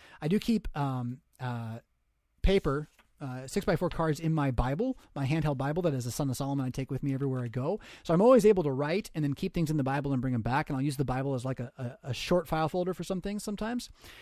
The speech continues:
Um, but again, the stacks just kind of they, they allow themselves to fall and come and go wherever they might go. Just before the show,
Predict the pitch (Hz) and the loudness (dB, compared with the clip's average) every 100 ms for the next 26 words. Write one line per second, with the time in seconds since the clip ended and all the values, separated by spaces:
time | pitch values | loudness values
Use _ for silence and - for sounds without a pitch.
0 | - - 165 170 147 - - 202 208 214 | -20 -10 -4 -2 -4 -6 2 4 4 4
1 | 285 190 - _ _ - _ _ _ 160 | 4 2 -2 _ _ -20 _ _ _ -4
2 | - 214 508 - 240 - 254 220 131 - | -4 -6 -10 -8 -8 -4 0 0 -2 -8
3 | - - 180 208 196 208 202 196 269 277 | -20 -16 -12 -8 4 6 8 6 6 4
4 | - 220 - 175 - 202 220 196 - 208 | 2 0 0 -4 2 4 4 2 -2 -2
5 | 208 165 156 196 180 180 196 180 160 226 | -2 -2 0 2 2 2 0 0 2 2
6 | 208 - 294 320 233 - 185 220 - | 2 -2 -8 -4 -4 -2 0 2 0